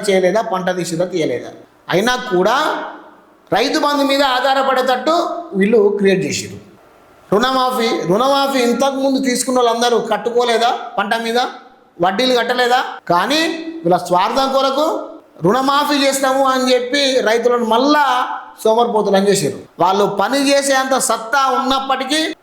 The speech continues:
వాళ్ళను రైతు బంధు, రైతు భరోసా, ఆత్మీయ భరోసా, ఇందిరా మిల్లు, తొక్క, తొండ, ఈక అని చెప్పి వాళ్ళను సోమరిపోతులను తయారు చేస్తా ఉన్నారు. ఎలక్షన్ వస్తే డబ్బులు వంచి ఓట్లు దంచుకుంటున్నారు, తర్వాత వాళ్ళను ముఖ్య ప్రయత్నం చేస్తున్నారు.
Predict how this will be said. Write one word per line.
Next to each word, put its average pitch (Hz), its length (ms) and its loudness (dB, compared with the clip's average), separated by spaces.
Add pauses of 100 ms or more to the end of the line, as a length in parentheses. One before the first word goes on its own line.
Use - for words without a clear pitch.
వాళ్ళను 240 520 2
రైతు 240 340 0
బంధు, 240 380 0
రైతు 247 300 2
భరోసా, 247 440 2
ఆత్మీయ 247 460 2
భరోసా, 240 420 2 (200)
ఇందిరా 254 260 2
మిల్లు, 233 300 2 (140)
తొక్క, 247 400 2 (120)
తొండ, 240 240 0
ఈక 240 420 2
అని 233 340 0
చెప్పి 202 300 2 (600)
వాళ్ళను 185 300 0
సోమరిపోతులను 233 1200 0
తయారు 190 200 0
చేస్తా 175 240 0
ఉన్నారు. 147 560 -2 (240)
ఎలక్షన్ 269 420 2
వస్తే 269 280 2
డబ్బులు 247 400 2
వంచి 247 280 0
ఓట్లు 240 300 4
దంచుకుంటున్నారు, 220 760 2 (440)
తర్వాత 214 380 0
వాళ్ళను 208 440 2 (420)
ముఖ్య 220 180 0
ప్రయత్నం 175 420 -2
చేస్తున్నారు. - 340 -6